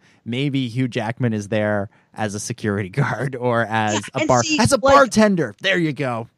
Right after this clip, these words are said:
Speaker 1: Take that
Speaker 2: See,
Speaker 1: idea,
Speaker 2: I've al-,
Speaker 1: Feige.
Speaker 2: I want, want, in the next Spider-Man movie, I want them to have Andrew Garfield and Tobey Maguire in there.
Speaker 1: <laughs>
Speaker 2: And they're playing, and, and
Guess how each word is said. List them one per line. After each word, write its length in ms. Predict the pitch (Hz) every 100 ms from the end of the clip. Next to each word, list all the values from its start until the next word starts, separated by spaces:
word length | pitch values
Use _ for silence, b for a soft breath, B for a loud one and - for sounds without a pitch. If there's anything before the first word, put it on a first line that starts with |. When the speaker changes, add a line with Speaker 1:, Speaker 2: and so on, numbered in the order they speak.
| _
Speaker 1:
Take 220 | 175 170
that 160 | 160 139
Speaker 2:
See, 60 | 127
Speaker 1:
idea, 120 | 123
Speaker 2:
I've 160 | 320 302
al-, 160 | 120 247
Speaker 1:
Feige. 140 | 117 110
Speaker 2:
I 260 | 220 285
want, 320 | 233 190 208
want, 160 | - 190 -
in 100 | 202
the 60 |
next 640 | 185 175 254 - - - -
Spider-Man 540 | - 175 170 147 127
movie, 480 | 113 113 107 110 110 _ -
I 200 | 139 175
want 800 | 156 117 123 127 120 110 - -
them 460 | 123 127 120 113 110
to 340 | - 127 113
have 500 | 101 - 113 104 104 _ _ _ _ -
Andrew 300 | 123 123 139
Garfield 480 | 131 123 117 135 117
and 100 | 107
Tobey 220 | 113 110
Maguire 460 | 107 104 104 92 -
in 180 | 92
there. 300 | 92 156 196 - - -
Speaker 1:
<laughs> 160 | - 196
Speaker 2:
And 300 | - 185 156 147
they're 160 | 160
playing, 640 | - - 170 156 147 139 139 -
and, 280 | 147 151 139 b b b _
and 280 | 151 156 156